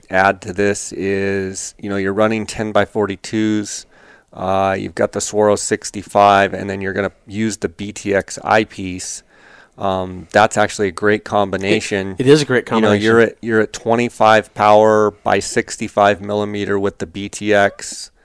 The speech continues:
Speaker 2: Well,
Speaker 1: I
Speaker 2: no, you, well, did he say it,
Speaker 1: He
Speaker 2: if
Speaker 1: said
Speaker 2: he's going
Speaker 1: with the
Speaker 2: B T X with a
Speaker 1: sixty-five,
Speaker 2: sixty-five,
Speaker 1: with the sixty-five.
Speaker 2: he'll be at thirty power.
Speaker 1: Okay.
Speaker 2: But
Speaker 1: I, I
Speaker 2: I,
Speaker 1: thought
Speaker 2: I
Speaker 1: the
Speaker 2: was con-
Speaker 1: thirty power was only if it's at eighty-five or ninety-five
Speaker 2: No, no, no.
Speaker 1: objective.
Speaker 2: The,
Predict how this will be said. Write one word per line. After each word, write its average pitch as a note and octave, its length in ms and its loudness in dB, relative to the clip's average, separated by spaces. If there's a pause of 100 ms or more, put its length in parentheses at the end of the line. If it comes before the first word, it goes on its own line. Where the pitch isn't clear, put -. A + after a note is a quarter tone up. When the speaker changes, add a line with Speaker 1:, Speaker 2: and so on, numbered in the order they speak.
(120)
Speaker 2:
Well, D3+ 160 6
Speaker 1:
I - 20 6
Speaker 2:
no, C#3+ 160 4
you, D3 180 2
well, C3+ 380 4 (720)
did D#3 160 4
he D3+ 100 2
say C3 340 4 (440)
it, - 360 -2 (120)
Speaker 1:
He - 140 -6
Speaker 2:
if G#2 60 -2
Speaker 1:
said A#2+ 160 4
Speaker 2:
he's G#2+ 120 6
going F#3 200 8
Speaker 1:
with C#3 80 4
the - 60 8
Speaker 2:
B F3 100 8
T F3 180 6
X G3+ 140 6
with C3 100 4
a C3 40 4
Speaker 1:
sixty-five, A#2 120 8
Speaker 2:
sixty-five, A#2 640 2
Speaker 1:
with G#2+ 80 -2
the A2 100 -4
sixty-five. - 480 -4
Speaker 2:
he'll D3 160 6
be C3 220 0
at - 160 -4
thirty F3+ 360 4
power. F#2+ 460 -4 (320)
Speaker 1:
Okay. G2+ 300 -4 (480)
Speaker 2:
But C#3 420 4 (640)
Speaker 1:
I, B2 140 4
I B2+ 160 2
Speaker 2:
I, C3 40 6
Speaker 1:
thought C3 160 4
Speaker 2:
I - 20 2
Speaker 1:
the C#3 40 0
Speaker 2:
was A#2+ 140 2
con- C3 120 6
Speaker 1:
thirty A#2+ 200 4
power A2 380 6
was G#2 200 2
only G#2+ 280 0
if G2 140 -8
it's - 160 -6
at G#2 220 -2
eighty-five G2+ 560 0
or F#2+ 80 -4
ninety-five G2 800 -4
Speaker 2:
No, D3+ 220 6
no, C3+ 120 6
no. B2+ 120 6
Speaker 1:
objective. - 180 -2
Speaker 2:
The, B2 460 4